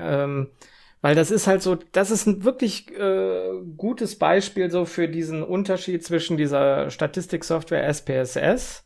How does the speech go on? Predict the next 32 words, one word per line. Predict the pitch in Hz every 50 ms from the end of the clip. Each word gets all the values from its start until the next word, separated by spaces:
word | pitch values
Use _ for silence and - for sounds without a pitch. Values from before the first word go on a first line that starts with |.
| _ - - - _ _ _ -
und | - 160 151 156 147
sowas | 151 170 151 147 151 143 143 - -
wie | 139 135 -
R. | - - 104 104 101 98 - 117 - _ _ _ _ - - - - - - _ _ _ _ -
Weil, | 147 147 147 151 151
oder | 156 160 156 147 139 135 131 131 135 -
auch | 131 120 -
mal | - 107 113 - - - - -
Python, | - - 123 131 139 135 - 151 143 143 143
ne? | 160 180 190
Also | 180 156 156 147
ich | - -
will | 151 139
jetzt | 135 - -
nicht | 143 123 - -
irgendwie | 131 135 127 127 123 123
sagen, | 120 123 123 120 123 -
R | - 139 143 143 139 139
ist | 131 - - 139
da | 135 127
das, | 131 131 123 - - -
der, | - 131 123
der | - - 120 120 123 127
Status | - - - - - - 147 - -
quo, | - 175 175 175 165 160
aber | 160 143 143 135 135 135 131 - - - - - - - - -
so, | - 185 -
das | 190 175 170 156 147 - - -
S | - - - 196 202 - -
P | - 175 160
S | 151 156 165
S, | 175 214 240 233 - - -